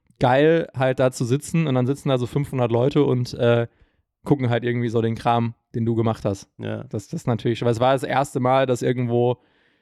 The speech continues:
Speaker 1: eine größere Gruppe aus Leuten, glaub ich, was geguckt hat, was ich irgendwie gemacht
Speaker 2: So eine, so eine
Speaker 1: habe.
Speaker 2: Premiere, ne?
Speaker 1: Genau, vor, vor allem
Speaker 2: Ja.
Speaker 1: während ich halt dann
Speaker 2: Ja.
Speaker 1: dabei bin, so
Speaker 2: Ja,
Speaker 1: irgendwie.
Speaker 2: geil.
Speaker 1: Das war, das war schon, äh, schon
Speaker 2: War
Speaker 1: ganz
Speaker 2: das
Speaker 1: geil
Speaker 2: emo-,
Speaker 1: auf jeden
Speaker 2: ein
Speaker 1: Fall.
Speaker 2: emotionaler Moment für dich?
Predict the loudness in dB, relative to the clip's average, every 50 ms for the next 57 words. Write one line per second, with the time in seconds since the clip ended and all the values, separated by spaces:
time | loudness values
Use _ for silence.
0 | _ _ _ -2 -2 -2 0 0 2 4 6 6 6 4 2 -2 -2 -2 -2 -2
1 | -4 -2 0 0 0 0 0 -2 0 0 2 2 2 2 0 -2 -2 0 0 -2
2 | 0 0 -2 -4 -2 -4 -4 -4 -6 -12 -6 -6 -6 -4 -2 -2 -2 -2 -2 -4
3 | -4 -4 -6 -6 -6 -8 -6 -4 -2 -2 -2 -4 -4 -6 -6 -6 _ _ _ _
4 | _ _ _ 0 2 2 2 2 0 -2 0 0 2 2 4 4 4 4 2 2
5 | -2 -6 -6 -6 -4 -4 -4 -4 -6 -8 -4 2 4 4 4 4 4 2 0 0
6 | 0 0 -2 0 0 2 0 0 2 4 4 4 4 2 0 -2 -4 -4 0 0
7 | 0 0 -2 -4 _ 0 0 2 2 0 -2 -4 -4 -2 -2 0 2 2 0 2
8 | 2 0 -2 -2 -2 -6 -10 -10 -6 -6 -4 -4 -2 -2 -2 -2 -2 -4 -4 -4
9 | -6 -6 -8 -2 0 0 0 2 0 -2 -2 -2 0 -2 -2 0 0 -2 -2 0
10 | -2 -2 -2 0 0 2 2 2 0 -2 -2 -2 2 4 4 4 4 2 2 2
11 | 0 -2 -2 -2 -2 -2 -2 0 2 2 2 0 0 -4 -4 -2 -2 -2 -2 -2
12 | -2 -4 -4 -4 -6 -6 -10 -6 -6 -6 -6 -6 -12